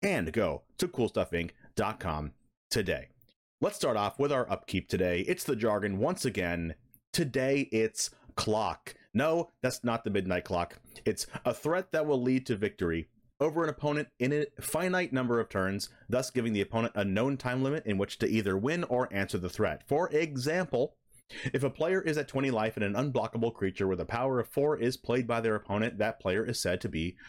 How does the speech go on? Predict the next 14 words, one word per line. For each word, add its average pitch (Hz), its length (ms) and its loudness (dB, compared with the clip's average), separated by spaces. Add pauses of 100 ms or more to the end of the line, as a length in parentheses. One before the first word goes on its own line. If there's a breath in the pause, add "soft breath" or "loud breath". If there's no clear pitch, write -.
(140 loud breath)
on 87 160 0
a 95 160 2
five-turn 82 800 -4
clock. 104 480 -2 (680)
This 131 100 0
is 127 140 -2
very, 214 260 2
very 196 260 4
useful 143 480 2
in, 113 160 2
in, 107 200 2
in 104 240 0
thinking, 113 360 0
like, 90 280 -2